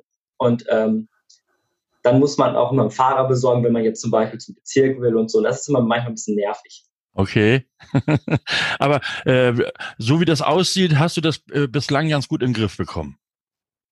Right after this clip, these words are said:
Speaker 2: Prima.
Speaker 1: Ich hoffe.
Speaker 2: Dafür erstmal weiterhin, äh, viel Erfolg. Ole, ich sagte so in der Anmoderation flapsig, dass du mit offenem Portemonnaie dort sitzt, äh, sitzen würdest. Die zehntausend Euro Preisgeld könntet ihr schon gut gebrauchen und die hätten schon Platz in dem Portemonnaie,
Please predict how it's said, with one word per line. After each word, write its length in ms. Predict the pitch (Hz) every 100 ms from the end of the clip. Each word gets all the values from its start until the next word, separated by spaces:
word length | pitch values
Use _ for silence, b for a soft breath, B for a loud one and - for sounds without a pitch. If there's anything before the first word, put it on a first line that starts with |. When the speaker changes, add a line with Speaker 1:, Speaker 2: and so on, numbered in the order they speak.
| _ -
Speaker 2:
Prima. 240 | 123 107
Speaker 1:
Ich 20 |
hoffe. 100 | 101
Speaker 2:
Dafür 180 | 127 139
erstmal 320 | 120 135 117
weiterhin, 380 | 123 131 120 113 - 107
äh, 180 | 117 110
viel 180 | - 123
Erfolg. 440 | 107 104 87 78 _ B B B B B B B B B
Ole, 300 | 170 208 151
ich 200 | - 143
sagte 340 | 180 185 - 151
so 160 | 165
in 100 | 147
der 200 | 165 -
Anmoderation 1120 | 180 214 180 165 147 - - 156 170 165 165 131
flapsig, 840 | - 139 165 - - 127 170 - B B B
dass 160 | 147 123
du 120 | 185
mit 160 | 160 -
offenem 380 | 151 147 139 - _ -
Portemonnaie 540 | 143 147 135 143 156
dort 320 | 123 110 87
sitzt, 600 | 82 95 127 - - - 110
äh, 360 | 117 113 113 101
sitzen 400 | 120 - 120 95
würdest. 480 | 120 147 156 - B B B -
Die 260 | 139 131
zehntausend 760 | - - 160 170 135 135 123 -
Euro 260 | 127 127
Preisgeld 720 | 110 - 107 143 - 143 131 -
könntet 320 | 151 135 135
ihr 140 | 131 123
schon 380 | - 131 113
gut 180 | 92 87
gebrauchen 460 | 95 92 92 90 101
und 100 | 98
die 80 | 104
hätten 180 | 127
schon 240 | 123 127 117
Platz 280 | 123 120 107
in 80 |
dem 120 | 95 90
Portemonnaie, 440 | 101 92 101